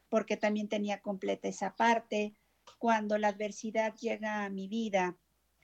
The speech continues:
el diez de agosto de mil novecientos ochenta y seis, cuando yo tenía veinticuatro años,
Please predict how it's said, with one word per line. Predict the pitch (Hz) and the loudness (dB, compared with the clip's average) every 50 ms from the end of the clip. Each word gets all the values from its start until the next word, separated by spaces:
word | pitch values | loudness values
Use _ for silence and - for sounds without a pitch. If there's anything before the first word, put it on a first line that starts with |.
| - - - | -18 -6 0
el | 208 208 208 190 | 0 0 0 0
diez | 190 220 220 214 208 214 | 2 2 4 2 4 4
de | 226 214 | 4 2
agosto | 208 208 208 208 202 202 - - 220 208 | 2 2 0 -2 -2 -4 -4 -4 -2 -2
de | 196 202 | -2 -2
mil | 196 202 202 196 196 | -2 -2 -2 -2 0
novecientos | 196 196 196 190 - - 196 185 - 196 190 - | 2 2 0 0 -2 -4 -6 -4 -4 -4 -4 -4
ochenta | 190 - - 185 180 170 - 180 180 | -4 -4 -2 -4 -4 -2 0 0 0
y | 185 | 0
seis, | 185 - - 220 208 208 208 208 - | 2 4 8 8 8 8 8 4 -2
cuando | - - 208 190 185 185 196 | -4 -2 -4 -2 0 0 2
yo | 196 196 | 2 2
tenía | 196 - 202 202 202 196 | 2 2 0 4 4 4
veinticuatro | 190 202 196 190 - 196 - - - 98 - - - 98 | 4 4 0 -4 -12 -8 0 2 2 2 2 2 0 2
años, | 104 107 104 104 98 90 87 87 - - | 4 4 2 2 0 -4 -6 -8 -10 -14